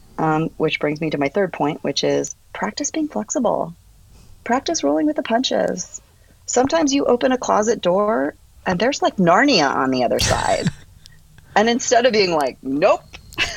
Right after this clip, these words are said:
Speaker 1: <laughs> you know, embrace the wonder of being surprised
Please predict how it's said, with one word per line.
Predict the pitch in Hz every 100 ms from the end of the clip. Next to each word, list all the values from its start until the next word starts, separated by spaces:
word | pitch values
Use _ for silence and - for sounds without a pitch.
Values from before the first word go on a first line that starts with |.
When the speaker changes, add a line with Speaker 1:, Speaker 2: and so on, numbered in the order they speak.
| 381
Speaker 1:
<laughs> | - 320 - - 453 -
you | 349 240
know, | 220 233 311 311 - - - - - - - - - - - - - - -
embrace | 214 202 214 247 269 - - - - -
the | -
wonder | 180 175 190 247 214 147 135 - 170 - - - -
of | 180 180 170
being | 196 214 214
surprised | 190 175 - 160 165 165 160 -